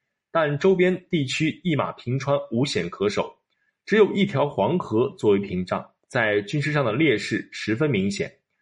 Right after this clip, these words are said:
如果将都城迁到洛阳，就能够凭借天险固守都城，这不得不说是一个较为稳妥的做法，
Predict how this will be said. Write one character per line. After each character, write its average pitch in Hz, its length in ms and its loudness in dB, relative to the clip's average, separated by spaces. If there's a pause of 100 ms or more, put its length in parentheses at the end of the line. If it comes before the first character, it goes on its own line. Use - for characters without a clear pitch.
(260)
如 208 120 2
果 208 140 6
将 196 240 2
都 226 160 2
城 131 240 0
迁 156 220 -4
到 151 100 2
洛 185 260 4
阳， 85 380 -2
就 139 100 0
能 127 160 2
够 139 160 4
凭 127 300 -2
借 151 380 0
天 190 280 2
险 92 360 -4
固 135 180 0
守 80 180 -4
都 104 200 -4
城， - 180 -10 (540)
这 175 260 6
不 175 140 -2
得 160 100 4
不 147 100 2
说 151 220 2
是 147 140 2
一 123 80 2
个 123 120 2
较 139 200 0
为 123 120 4
稳 117 320 2
妥 196 160 -2
的 - 100 -4
做 95 200 0
法， - 300 -8